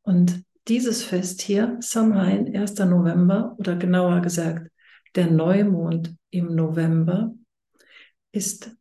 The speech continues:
der Beginn des Jahreskreises. Wenn ihr euch jetzt umschaut,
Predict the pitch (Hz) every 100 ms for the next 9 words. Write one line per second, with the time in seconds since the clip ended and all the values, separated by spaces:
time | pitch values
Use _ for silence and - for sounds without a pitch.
0 | - 202 - 202 - 247 185 151 156 -
1 | - 156 - 151 151 151 151 - - 156
2 | 143 160 185 151 - - _ _ _ _
3 | _ _ _ _ _ _ _ _ _ _
4 | - - - 180 175 180 185 185 - 220
5 | 240 240 - 202 208 220 -